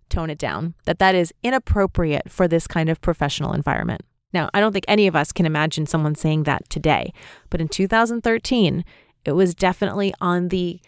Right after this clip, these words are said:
cutting edge. It was, it was edgier than most. And it really worked for me because when people would ask me more questions to probe into what I do and ask, "What is a badass brand?" I would explain to them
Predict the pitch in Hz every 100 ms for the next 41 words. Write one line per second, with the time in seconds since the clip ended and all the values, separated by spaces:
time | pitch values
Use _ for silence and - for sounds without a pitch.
0 | _ _ - - 220 220 - 143 80 170
1 | 180 143 175 - - _ - 190 185 -
2 | 247 220 262 269 269 202 175 170 156 -
3 | - - - - _ _ _ - 240 240
4 | 240 - _ _ _ _ _ 233 202 214
5 | 339 302 196 240 - 175 160 196 180 190
6 | - - - - - - 208 190 240 269
7 | - 240 - 190 180 180 175 165 - -
8 | - 226 254 - 208 180 160 160 170 -
9 | 269 - - 165 156 180 - 185 180 180
10 | 165 160 160 147 147 226 254 - - 170
11 | - 202 208 - 180 220 285 233 185 180
12 | 165 156 - 240 - - - - - -
13 | _ - 220 277 254 226 - - 311 381
14 | 226 175 156